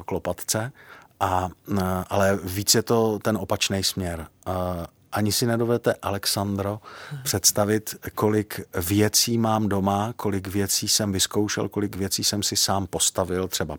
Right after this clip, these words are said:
Speaker 1: pec, eh, na pizzu a tak dál. A úplně nejlíp je, když to vyzkouším ještě ten den, kdy jsme to točili,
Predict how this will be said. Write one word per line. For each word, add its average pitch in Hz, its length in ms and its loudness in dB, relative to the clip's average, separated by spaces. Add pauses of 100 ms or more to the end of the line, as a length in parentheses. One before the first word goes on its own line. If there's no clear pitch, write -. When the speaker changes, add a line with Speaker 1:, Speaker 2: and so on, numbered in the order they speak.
Speaker 1:
pec, - 500 0
eh, 82 120 -6
na 87 100 -4
pizzu - 460 -4
a - 40 -16
tak 80 140 -8
dál. 82 180 -6 (840)
A 90 320 0 (140)
úplně 143 380 8
nejlíp 156 440 8
je, 95 200 4
když 98 180 0
to 110 100 0
vyzkouším 131 500 4
ještě 143 340 6
ten 151 200 6
den, 123 120 6
kdy 123 140 4
jsme 123 180 2
to 123 100 -2
točili, 95 420 -2